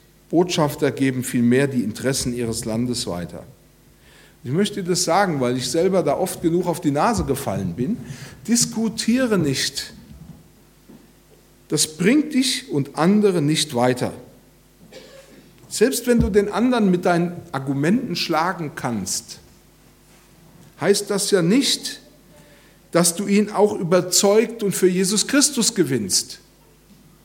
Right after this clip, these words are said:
Sondern es bedeutet, dass da einer zurückbleibt mit dem Gefühl, okay, der war mir diskutier-, im Diskutieren über. Aber es ging nicht um Jesus.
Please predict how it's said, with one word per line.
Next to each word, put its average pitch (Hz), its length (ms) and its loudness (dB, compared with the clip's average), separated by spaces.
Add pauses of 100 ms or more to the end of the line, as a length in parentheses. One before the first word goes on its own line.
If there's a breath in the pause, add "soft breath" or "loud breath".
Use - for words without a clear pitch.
(1700)
Sondern 147 260 -4
es 143 100 -4
bedeutet, 156 600 2
dass 151 160 -4
da 139 160 0
einer 160 520 0 (580)
zurückbleibt 156 760 0
mit 143 100 -2
dem 131 140 0
Gefühl, 147 460 0
okay, 139 520 0 (600 loud breath)
der 117 160 -4
war 123 140 -2
mir 131 160 0
diskutier-, 143 720 -4
im 120 180 -4
Diskutieren 123 640 -4
über. 104 320 -8 (1900)
Aber 107 120 -10
es 104 100 -10
ging 127 180 -4
nicht 135 300 -4
um 127 80 -4
Jesus. 90 540 -8